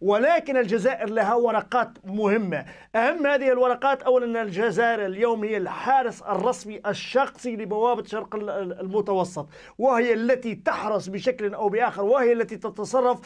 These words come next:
في المسألة التقية، وما أحوج فرنسا الضعيفة اقتصاديًا إلى المسألة التقية، هذا واحد. ثانيًا، الجزائر هي التي تسير الملف بشكل أو بآخر، على الأقل في جزء كبير منه،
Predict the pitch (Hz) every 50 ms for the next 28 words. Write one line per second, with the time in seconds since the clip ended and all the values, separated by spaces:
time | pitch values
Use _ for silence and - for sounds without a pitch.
0 | - - - _ - 240 240 233 269 254 262 262 247 208 202 196 - 226 220 226
1 | - 277 262 247 220 226 254 269 262 240 254 247 240 - - 269 - - 170 196
2 | 190 180 175 160 180 170 - 214 208 220 233 220 180 214 190 156 160 196 180 208
3 | 226 185 190 196 190 196 - 196 180 - 208 190 185 196 247 240 233 233 233 -
4 | - - - _ - 262 262 254 247 240 233 233 - - 214 196 185 - 214 196
5 | - 247 240 240 233 226 226 190 214 233 220 196 196 185 156 - - 127 123 -
6 | - - _ _ _ - 294 330 320 302 302 302 285 285 - 254 240 202 240 240
7 | 214 285 285 269 254 247 262 262 240 214 - 220 - - 240 - - 359 370 349
8 | 320 285 254 247 - 240 220 214 214 220 247 247 - - - 208 - 233 233 226
9 | 214 214 202 185 - - 277 269 254 - 269 269 - - - - - _ - 202
10 | 262 285 285 269 247 247 - 269 254 190 202 196 214 240 240 233 - - 220 208
11 | 208 233 214 233 262 262 254 -